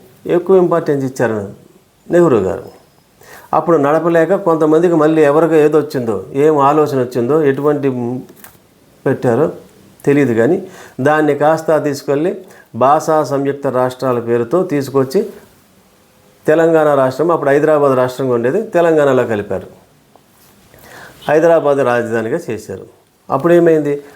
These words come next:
ఆంధ్ర రాష్ట్రానికి రాజధాని కాస్త హైదరాబాద్ అయింది. అప్పటి వరకు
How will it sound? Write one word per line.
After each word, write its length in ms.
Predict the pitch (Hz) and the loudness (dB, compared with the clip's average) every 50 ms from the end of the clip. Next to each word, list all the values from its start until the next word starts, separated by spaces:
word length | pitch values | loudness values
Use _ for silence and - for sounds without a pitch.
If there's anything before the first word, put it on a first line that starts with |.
| - _ - - | -20 _ -4 0
ఆంధ్ర 320 | 143 160 170 170 165 165 | 0 2 2 2 2 2
రాష్ట్రానికి 600 | 156 151 147 143 - 151 147 151 147 - 220 214 214 - - | 2 2 0 0 0 -2 -2 -2 -2 -6 -8 -10 -10 -6 -2
రాజధాని 420 | 143 147 147 139 135 143 143 143 143 | 0 0 0 2 2 2 2 2 0
కాస్త 280 | 143 135 135 135 - | 0 0 -2 -2 -2
హైదరాబాద్ 560 | 214 214 180 151 156 156 151 131 113 104 92 | -4 0 0 2 2 2 2 2 0 -2 -2
అయింది. 380 | 92 90 90 92 90 92 - - - - _ _ _ _ _ _ - - - _ _ _ _ _ _ _ _ _ _ _ _ - - - - - - - | -4 -6 -8 -8 -12 -14 -20 -20 -20 -20 _ _ _ _ _ _ -20 -20 -20 _ _ _ _ _ _ _ _ _ _ _ _ -20 -20 -20 -20 -12 -4 -4
అప్పటి 280 | 120 - - 190 185 190 | -4 -2 0 2 2 4
వరకు 640 | 190 185 185 175 185 185 190 190 190 190 190 - | 4 4 2 0 0 2 2 2 2 -2 -6 -10